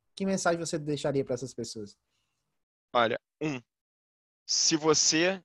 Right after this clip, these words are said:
Speaker 2: é um empregador, tira um dia pra conversar com todo mundo e descobrir a forma que eles estão trabalhando. Ou em-, e se você tá trabalhando e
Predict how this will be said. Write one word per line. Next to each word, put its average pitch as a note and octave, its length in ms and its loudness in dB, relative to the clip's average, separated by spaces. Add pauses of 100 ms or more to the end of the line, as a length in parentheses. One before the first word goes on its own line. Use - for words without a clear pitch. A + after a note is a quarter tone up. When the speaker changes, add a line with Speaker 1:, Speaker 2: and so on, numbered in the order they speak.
(220)
Speaker 2:
é C#3+ 120 6
um C#3 360 0
empregador, C3 600 2 (1500)
tira G#3 240 6
um G#3+ 200 0
dia D3+ 320 2
pra - 180 0
conversar C#3+ 480 0
com - 140 -20
todo E3 220 -6
mundo C#3 340 -8 (500)
e C3 60 -10
descobrir C#3 400 0
a C#3 40 6
forma C3+ 240 -2
que - 80 -2
eles B2+ 120 -4
estão C3 140 -4
trabalhando. A2 440 0 (920)
Ou B2+ 80 2
em-, B2+ 100 -2 (220)
e C#3+ 100 -6
se E3 120 -4
você D3+ 320 2
tá F3+ 120 2
trabalhando D3 640 4 (1300)
e A#2 240 -4